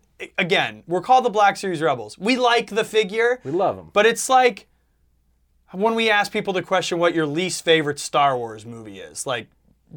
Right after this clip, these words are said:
Speaker 1: just 'cause it's your least favorite doesn't mean you don't like it. Uh, my first issue is I just kind of wish he was all clear blue acrylic. I kinda just wish they, like, went for that, like, old school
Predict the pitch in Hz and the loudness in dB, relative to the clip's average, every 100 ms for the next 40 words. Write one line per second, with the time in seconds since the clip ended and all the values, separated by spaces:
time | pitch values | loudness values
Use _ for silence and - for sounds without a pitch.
0 | 139 220 - 220 208 170 165 175 - 180 | -4 -4 0 0 0 -2 -2 -2 0 2
1 | 165 131 147 139 139 131 123 113 104 98 | 2 0 -4 -4 -8 -6 -8 -8 -10 -12
2 | - - - - _ 175 185 180 175 - | -20 -20 -20 -20 _ 6 6 6 4 -2
3 | _ _ _ _ _ _ 156 214 285 311 | _ _ _ _ _ _ 0 2 2 0
4 | - 262 247 - 190 170 - 165 147 139 | -2 0 0 0 0 0 0 0 0 0
5 | 135 151 - - _ _ _ _ _ _ | 0 -2 -6 -12 _ _ _ _ _ _
6 | _ _ _ - 175 _ - 247 240 - | _ _ _ -12 -12 _ -2 0 0 -6
7 | - 226 226 202 156 160 185 196 - - | -12 -8 -6 -6 -4 -2 -2 -4 -8 -10
8 | _ _ _ _ 190 185 185 147 - 151 | _ _ _ _ -2 0 0 0 -4 -2
9 | 160 170 170 165 - 160 160 151 147 135 | 2 4 2 -2 -10 -4 -2 0 -2 -4
10 | 135 131 131 117 117 - 104 82 - _ | -4 -4 -6 -8 -14 -12 -12 -14 -20 _
11 | _ _ _ 151 - 240 302 269 - 220 | _ _ _ -8 -2 -2 0 -2 0 2
12 | 214 - 190 170 151 131 139 160 175 - | 2 0 -2 2 0 -2 -2 0 -2 -6
13 | - 170 151 151 135 139 131 - 175 190 | 0 2 2 0 0 -2 -4 -6 -2 -2
14 | 185 143 - 180 170 165 151 | -2 -6 -6 -2 2 2 2